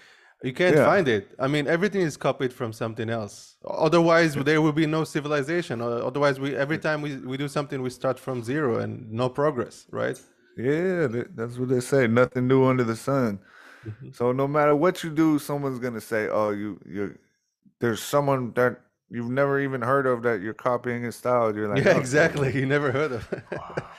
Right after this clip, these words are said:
Speaker 2: Okay, bro. All right. But yeah, no, it will be, it will be you. And let, you, you're not, no one's, tr-, I don't think anyone's really trying to copy people
Speaker 1: Yeah.
Speaker 2: to
Speaker 1: Just
Speaker 2: the
Speaker 1: like to
Speaker 2: letter, like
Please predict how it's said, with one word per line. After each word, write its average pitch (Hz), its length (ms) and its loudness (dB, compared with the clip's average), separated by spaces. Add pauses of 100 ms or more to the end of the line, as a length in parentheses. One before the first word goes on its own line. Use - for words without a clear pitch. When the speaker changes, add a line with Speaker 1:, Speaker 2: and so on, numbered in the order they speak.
(240)
Speaker 2:
Okay, 80 360 -6
bro. 76 380 -2 (160)
All 92 180 2
right. 78 240 -4 (640)
But 123 80 2 (120)
yeah, 131 160 6
no, 131 200 4
it 156 280 6
will 214 160 6
be, 147 220 4 (140)
it 151 120 4
will 233 180 4 (160)
be 165 60 0
you. 123 640 -2
And 120 120 -4
let, 139 160 2 (220)
you, 135 340 -10 (280)
you're 151 100 0 (140)
not, - 240 -2 (440)
no 147 140 0
one's, 165 320 0 (160)
tr-, - 300 -10
I 95 160 -2
don't 139 180 -2
think 123 220 -4
anyone's 120 400 -2
really 110 180 -2
trying 95 220 -8
to 80 80 -12
copy 98 520 -6
people 87 640 -6 (100)
Speaker 1:
Yeah. 120 280 -2
Speaker 2:
to 104 60 -14 (540)
Speaker 1:
Just 107 140 2
Speaker 2:
the 95 60 4
Speaker 1:
like 87 100 6
to 85 60 2
Speaker 2:
letter, 95 320 6 (140)
like 117 180 2